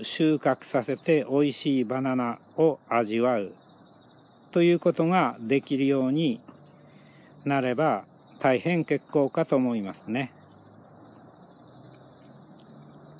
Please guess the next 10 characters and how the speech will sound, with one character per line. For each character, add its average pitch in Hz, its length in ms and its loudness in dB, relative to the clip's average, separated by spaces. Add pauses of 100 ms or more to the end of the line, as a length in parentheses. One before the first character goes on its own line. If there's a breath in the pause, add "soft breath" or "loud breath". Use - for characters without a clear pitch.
私 151 400 0
の 180 120 2
方 185 180 2
で 185 100 0
は 139 440 4
島 151 360 0
バ 160 160 4
ナ 165 200 2
ナ 160 160 2
も 127 640 0